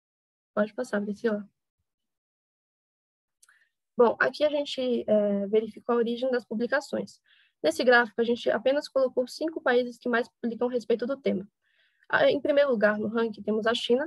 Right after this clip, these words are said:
com vinte e duas publicações a respeito do tema, nesse período em que eu informei, né, de dois mil e dezoito a dois mil e vinte. Em segundo, temos os Estados Unidos, com vinte publicações. Em terceiro, a Índia, com dezesseis publicações. Em quarto, o Irã, com nove. Em quinto, a Austrália, com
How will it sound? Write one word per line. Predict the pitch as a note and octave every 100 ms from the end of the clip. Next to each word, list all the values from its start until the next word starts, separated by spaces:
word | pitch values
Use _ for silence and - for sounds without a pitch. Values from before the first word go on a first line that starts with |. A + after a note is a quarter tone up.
| -
com | - A3+
vinte | B3 A#3+
e |
duas | A#3 A3+
publicações | G#3 G#3+ G#3 G#3 G#3+
a | G#3+
respeito | G3+ G#3 A3
do | A3+
tema, | G#3+ A#3+ B3
nesse | A#3
período | - G#3+ A3 G#3
em | G#3+
que | G3+ G#3
eu | G#3
informei, | G#3+ C4 A#3+ B3+
né, | B3 C4+
de | G#3+
dois | G#3+
mil | G#3+
e |
dezoito | G#3 G#3 G#3
a |
dois | G#3 A3
mil | A#3
e | C4
vinte. | A#3+ D4+ - _ _ _ _ _ _ _ -
Em | C#4+
segundo, | D#4+ B3+ B3+ A#3
temos | A3 A3 G#3+ G3
os | A#3+
Estados | A#3+ - C4 C#4+
Unidos, | C4+ B3+ E4+ - _ _
com | - A#3+
vinte | A3+ A3+
publicações. | A3+ B3 D4 - A#3+ D4+ - _ -
Em | D4
terceiro, | D4+ D4 B3 G#3+ -
a | - D4
Índia, | C#4+ D#4 E4 E4+ -
com | C4+
dezesseis | A#3+ A#3 A#3 A#3+
publicações. | A#3 C4 C4+ - A#3 B3+ -
Em | C#4 C4
quarto, | - A3+ G#3+ -
o | A#3+
Irã, | C4+ B3 E4 _ _
com | - C#4
nove. | A#3+ C4 C4 -
Em | D4 - -
quinto, | - D4 D#4+ D4+
a | C#4
Austrália, | D4+ - B3 B3
com | C4+